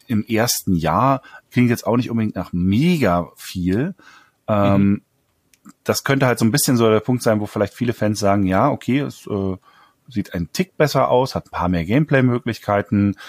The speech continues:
Speaker 1: mit diesem mehr, mit den Geiselinteraktionen mit der Polizei, dass man sich Zeit erkaufen kann, wenn man die Geiseln nach und nach,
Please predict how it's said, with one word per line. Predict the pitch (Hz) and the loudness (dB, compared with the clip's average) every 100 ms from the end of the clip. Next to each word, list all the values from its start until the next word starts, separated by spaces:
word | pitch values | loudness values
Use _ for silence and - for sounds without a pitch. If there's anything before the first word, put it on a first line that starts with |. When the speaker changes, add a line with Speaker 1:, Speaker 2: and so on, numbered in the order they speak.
| - - | -14 -12
Speaker 1:
mit | 85 | -8
diesem | 87 87 82 85 | -2 0 2 0
mehr, | 98 90 90 90 | 0 2 2 0
mit | 92 | -2
den | 90 | -2
Geiselinteraktionen | 87 87 104 101 98 98 87 - 104 101 95 | 0 0 2 0 0 0 -2 -2 2 4 2
mit | 87 | 0
der | |
Polizei, | - 110 - - 85 | 0 0 0 -2 0
dass | 87 - | -2 -2
man | 101 | -2
sich | 127 - | -4 -4
Zeit | - 85 | -4 -2
erkaufen | 95 - 87 85 92 | -4 -2 -2 0 -2
kann, | 90 87 | -2 0
wenn | 87 | 0
man | 90 | 0
die | 87 | 0
Geiseln | 76 85 92 90 | -2 -2 0 0
nach | 85 | 0
und | 98 87 | -2 -2
nach, | 85 - | -2 -4